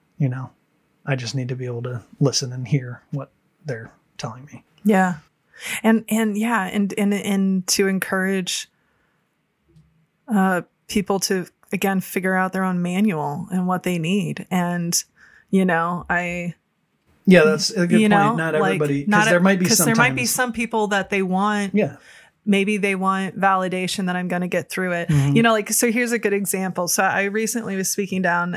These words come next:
Speaker 2: at, um, uh, Florida State H R conference, sherm conference.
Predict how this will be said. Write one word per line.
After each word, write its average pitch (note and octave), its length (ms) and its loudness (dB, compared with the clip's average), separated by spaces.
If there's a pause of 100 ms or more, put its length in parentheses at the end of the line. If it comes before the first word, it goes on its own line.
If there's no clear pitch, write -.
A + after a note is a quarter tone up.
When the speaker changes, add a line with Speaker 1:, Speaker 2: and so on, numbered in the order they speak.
Speaker 2:
at, F3+ 400 -2
um, E3+ 520 -6 (1300)
uh, D#3+ 680 0
Florida A3+ 380 0
State F#3+ 460 -2 (280)
H G3 240 0
R F3 240 2
conference, D3+ 720 -6
sherm F#3 340 -4
conference. - 800 -6